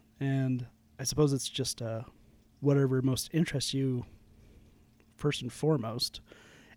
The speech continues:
If you're someone who really likes the second skin sort of things, then rubber neoprene is the way to go. If you're someone who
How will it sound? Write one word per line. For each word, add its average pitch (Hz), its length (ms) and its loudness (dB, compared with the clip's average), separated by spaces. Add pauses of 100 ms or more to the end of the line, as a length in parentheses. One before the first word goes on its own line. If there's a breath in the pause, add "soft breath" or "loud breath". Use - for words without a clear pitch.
If 160 180 0
you're 151 60 -2
someone 160 280 8
who 147 120 4
really 147 300 6
likes 135 400 0
the 120 340 -4
second 131 380 -4
skin 220 340 2
sort 208 220 4
of 202 100 4
things, 196 460 2
then 135 340 -2 (360 loud breath)
rubber 143 260 6
neoprene 160 680 6 (160)
is 127 280 -2
the 120 80 -4
way 117 140 -4
to 123 100 -6
go. 147 340 4 (680 soft breath)
If 127 240 -4
you're 135 80 -4
someone 139 280 2
who 139 360 2